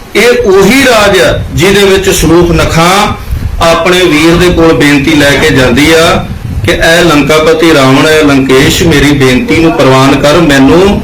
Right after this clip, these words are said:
ਨਕਾਰਿਆ ਗਿਆ ਆ, ਤੇ ਹੋ ਸਕੇ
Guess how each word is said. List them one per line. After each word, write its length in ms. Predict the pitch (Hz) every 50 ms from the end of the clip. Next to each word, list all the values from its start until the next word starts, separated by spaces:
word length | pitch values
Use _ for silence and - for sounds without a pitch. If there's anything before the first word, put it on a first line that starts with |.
| - -
ਨਕਾਰਿਆ 600 | 143 156 147 147 147 143 143 143 151 160 156 156
ਗਿਆ 200 | 156 147 135 131
ਆ, 300 | 139 143 147 127 113 110 - - - - - - - - - - - - - - - - - - -
ਤੇ 140 | 160 160 -
ਹੋ 240 | 143 160 190 208 202 -
ਸਕੇ 460 | - 226 220 214 202 180 - -